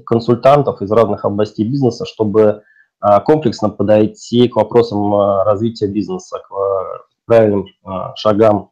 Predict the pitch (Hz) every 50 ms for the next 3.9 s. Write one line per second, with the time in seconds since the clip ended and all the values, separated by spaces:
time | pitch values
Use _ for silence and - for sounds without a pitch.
0 | _ - 101 95 101 123 123 120 113 - 107 101 95 - _ _ _ _ _ _
1 | _ _ _ - - 95 98 101 101 98 98 98 98 98 92 92 92 87 85 85
2 | 82 - - _ _ - - - - - - - - - - 117 110 104 101 95
3 | 87 90 - _ _ _ _ _ _ _ _ _ _ _ _ - 90